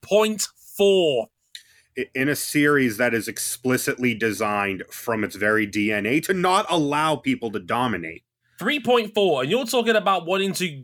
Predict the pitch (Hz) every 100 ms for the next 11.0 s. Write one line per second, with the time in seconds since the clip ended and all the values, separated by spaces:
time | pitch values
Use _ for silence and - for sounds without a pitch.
0 | 120 - 226 269 262 254 208 - - -
1 | _ _ - - 180 - 226 214 202 196
2 | 196 170 131 113 - _ _ _ _ -
3 | 156 147 143 165 160 147 160 147 135 117
4 | - 123 113 - 139 147 156 151 147 143
5 | 135 131 147 143 139 - 151 135 135 -
6 | 131 117 117 123 110 98 85 - _ _
7 | _ _ _ _ _ 113 143 180 320 -
8 | - - - - 240 - _ - - 196
9 | 226 - 220 202 104 - 120 101 - -
10 | - - - - - _ _ _ 113